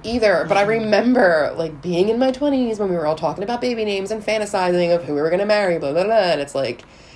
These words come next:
Speaker 1: the horror of stealing,
Speaker 2: Mm-hmm.
Speaker 1: you know, or even, I mean, granted, it's annoying. Like, I do, I have a name that's always been, like, one of my
Speaker 2: Mm-hmm,
Speaker 1: names, and
Speaker 2: mm-hmm.
Speaker 1: granted, I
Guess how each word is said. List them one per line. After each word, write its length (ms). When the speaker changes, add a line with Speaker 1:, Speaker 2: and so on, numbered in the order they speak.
Speaker 1:
the 120
horror 1040
of 220
stealing, 1000
Speaker 2:
Mm-hmm. 520
Speaker 1:
you 140
know, 380
or 180
even, 540
I 60
mean, 220
granted, 440
it's 260
annoying. 580
Like, 160
I 140
do, 260
I 120
have 200
a 40
name 400
that's 160
always 340
been, 360
like, 320
one 300
of 160
my 160
Speaker 2:
Mm-hmm, 80
Speaker 1:
names, 440
and 340
Speaker 2:
mm-hmm. 80
Speaker 1:
granted, 500
I 280